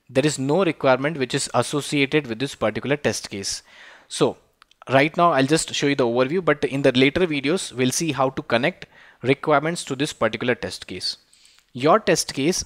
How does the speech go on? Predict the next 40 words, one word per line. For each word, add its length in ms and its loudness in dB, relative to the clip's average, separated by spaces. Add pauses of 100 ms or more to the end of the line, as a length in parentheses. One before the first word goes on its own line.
(100)
can 220 4
also 280 2
have 220 4
some 220 0
defects. 500 -4 (400)
You 140 -2
can 240 4
link 200 2
a 60 4
defect 420 2
with 140 -4
this 160 0
particular 460 0
test 280 -4
case, 300 -2 (400)
either 300 4
by 160 6
creating 460 0
a 40 2
new 200 -2
defect 400 -2 (280)
or 220 4
by 340 4
linking 520 0
to 100 -2
an 220 -2
existing 500 -4
defect. 340 -10 (760)
There 140 6
are 60 8
some 200 2
dependencies 760 2
which 180 -2
are 180 6
on 160 0
this 200 -2
particular 420 2
test 320 -4
case, 320 0
you, 220 -4